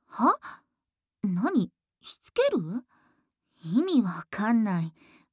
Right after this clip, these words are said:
マジウケるんですけど。<laughs> いいですよ。しつけてくださいよ。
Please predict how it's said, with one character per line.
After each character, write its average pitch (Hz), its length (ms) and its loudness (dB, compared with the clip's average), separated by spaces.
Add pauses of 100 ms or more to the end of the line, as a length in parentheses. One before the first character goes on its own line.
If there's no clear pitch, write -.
マ 190 280 4
ジ 220 180 -4
ウ 175 100 2
ケ 214 200 -2
る 226 140 2
ん 208 60 0
で 185 140 0
す - 120 -8
け 175 140 -2
ど。 180 100 0
<laughs> - 1600 -2 (1120)
い 359 320 0
い 311 40 0
で 277 140 2
す 240 160 -6
よ。 208 160 -4 (720)
し - 140 -14
つ - 160 -12
け 453 140 4
て 440 120 0
く 240 120 0
だ 226 120 2
さ 247 240 4
い 233 140 4
よ。 160 360 -6